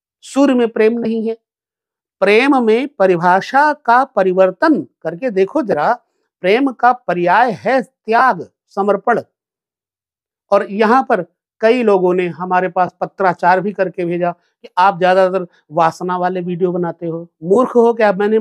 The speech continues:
कौन से ऐसे वासना वाले वीडियो बना के आपको दे दिए? आप खुलेआम गंदी गंदी फिल्में देखो, सिनेमा घर में ना जा करके अपने मोबाइल पे गंदी गंदी फिल्में देखो, वो आपको अच्छा लगता है।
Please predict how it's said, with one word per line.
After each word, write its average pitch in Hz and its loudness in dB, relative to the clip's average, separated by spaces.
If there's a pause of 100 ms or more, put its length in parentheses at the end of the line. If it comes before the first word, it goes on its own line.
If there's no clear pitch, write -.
कौन 214 -4
से 240 -6
ऐसे 233 -4
वासना 220 -2
वाले 220 0
वीडियो 214 -2
बना 202 -2
के 202 -8
आपको 202 -4
दे 196 -2
दिए? 202 -8 (760)
आप 226 0
खुलेआम 247 -4 (300)
गंदी 214 -4
गंदी 233 0
फिल्में 220 -6
देखो, 196 -2 (840)
सिनेमा 220 0 (720)
घर 190 0
में 226 2
ना 214 2 (580)
जा 170 0
करके 185 -4 (240)
अपने 214 -2
मोबाइल 214 2
पे 202 -2
गंदी 214 -4
गंदी 214 -2
फिल्में 202 -4
देखो, 185 -4 (240)
वो 170 -2
आपको 208 0
अच्छा 240 -6
लगता 165 -10
है। - -20